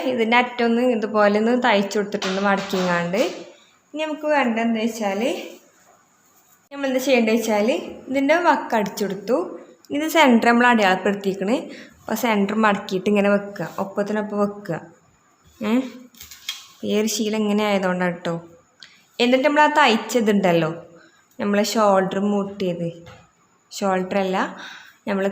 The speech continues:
കൈക്കുഴി മുട്ടിയത്, അത് ഇതുമ്മേ വെച്ച് കൊടുക്കുക. ഇതിൻ്റെ ഒപ്പത്തിനൊപ്പം വെച്ച് കൊടുത്തിട്ട്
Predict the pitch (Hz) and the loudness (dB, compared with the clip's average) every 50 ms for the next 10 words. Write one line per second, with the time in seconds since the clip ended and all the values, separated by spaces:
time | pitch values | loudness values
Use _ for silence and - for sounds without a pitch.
0 | 196 220 208 196 190 190 190 - 208 202 220 233 226 208 208 - 202 180 170 175 | 0 2 2 2 2 -2 -4 -2 -2 0 0 0 0 -2 -2 -2 -4 -4 -4 -4
1 | 175 170 - - - - - - - - 220 233 220 220 214 214 214 220 220 220 | -6 -10 -10 -14 -20 -20 -16 -6 0 2 2 2 2 2 0 0 0 2 0 0
2 | 220 220 196 185 170 170 170 - 185 185 - - - - - 196 190 190 190 202 | 0 -2 -4 -2 -4 -4 -6 -6 -8 -8 -8 -10 -14 -12 -8 -4 -4 -2 0 0
3 | 214 208 196 - - - 185 185 196 190 190 185 190 190 185 185 190 190 - 190 | 0 0 0 -2 -2 -4 -4 -2 -2 -4 -4 -4 -2 -2 -2 -2 -2 -2 -2 -4
4 | 170 165 - 175 170 - - 208 | -4 -4 -6 -10 -10 -8 -6 -4